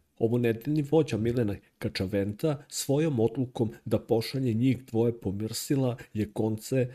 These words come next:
mnogima, a njen izbor šokirao je mnoge. "Hajde ovako, neka ustane Jelena Marinković, Uroš Stanić, Sneža, Darijan,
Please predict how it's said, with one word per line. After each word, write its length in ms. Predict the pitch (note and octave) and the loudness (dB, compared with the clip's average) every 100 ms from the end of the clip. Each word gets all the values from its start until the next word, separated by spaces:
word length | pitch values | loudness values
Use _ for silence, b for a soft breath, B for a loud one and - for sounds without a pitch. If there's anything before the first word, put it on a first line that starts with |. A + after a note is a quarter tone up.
| B B | B B
mnogima, 580 | A2 A2 G#2+ C3 C3+ - | 0 0 2 0 0 0
a 100 | A2 | -2
njen 260 | A#2 B2 A#2 | 0 2 2
izbor 380 | G#2+ - A#2 A#2 | 0 2 0 0
šokirao 580 | - - B2 - A2 G#2+ | -6 -4 -2 0 0 2
je 80 | A2+ | 0
mnoge. 460 | A2 G2+ F#2 F2+ F2+ - _ _ _ _ _ _ _ _ _ _ _ _ _ _ | 0 0 0 -2 -8 -10 _ _ _ _ _ _ _ _ _ _ _ _ _ _
"Hajde 300 | - A#2 B2 | -4 -2 0
ovako, 460 | F3+ F3 C3 - F2 - | 0 0 0 -4 -10 -8
neka 300 | - G#2+ - | -6 -4 2
ustane 400 | A2+ B2 - G2+ | 2 2 -2 -2
Jelena 400 | A2+ A#2 G#2+ F2+ | 0 0 0 -2
Marinković, 720 | F2 G#2+ B2+ B2+ C#3 C#3+ C3+ - | -4 -2 -2 -2 0 0 0 2
Uroš 280 | C3 G#2+ | 2 0
Stanić, 500 | - - B2+ B2+ B2+ | -4 -6 -2 0 0
Sneža, 600 | B2+ - B2+ B2 B2 B2+ A#2 B | -2 -2 2 2 2 0 -2 B
Darijan, 580 | - G#2+ A2+ A#2 B2 G#2+ | -8 -2 0 0 0 -2